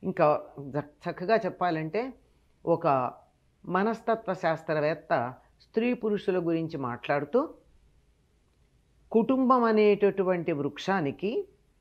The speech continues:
వేళ్ళు ఆడవాళ్ళు, కొమ్మలు మగవాళ్ళు అన్నారు.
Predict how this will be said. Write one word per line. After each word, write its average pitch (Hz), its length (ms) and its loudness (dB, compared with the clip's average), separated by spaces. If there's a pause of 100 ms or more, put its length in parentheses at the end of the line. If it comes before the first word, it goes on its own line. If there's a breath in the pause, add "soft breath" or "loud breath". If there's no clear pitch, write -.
(960)
వేళ్ళు 185 680 4
ఆడవాళ్ళు, 143 880 -2 (440)
కొమ్మలు 175 480 -2
మగవాళ్ళు 127 580 -6
అన్నారు. 107 360 -16